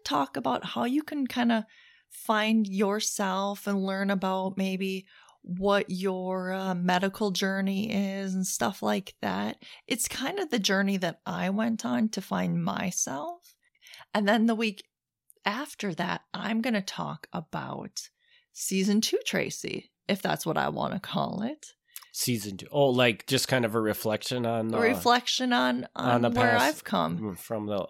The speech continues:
Speaker 2: last season?
Speaker 1: Yeah,
Speaker 2: That's
Speaker 1: 'cause,
Speaker 2: cool.
Speaker 1: 'cause, you know, I said that how I'm really not the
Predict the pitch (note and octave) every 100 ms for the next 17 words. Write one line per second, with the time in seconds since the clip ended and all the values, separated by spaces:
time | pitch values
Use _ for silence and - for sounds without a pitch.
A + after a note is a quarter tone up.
0 | - A2 G2+ - B2 A#2 C3+ C4 D#4+ C3
1 | - - A2+ - - B3 C#4 C#4 C4 C4
2 | - C4 B3 C4+ A#3+ - - - - -
3 | - - A#3+ A#3 - - A3+ C#4 E4+ F4
4 | D#4 D#4 D#4 - _ _ _ - C#4+ C4+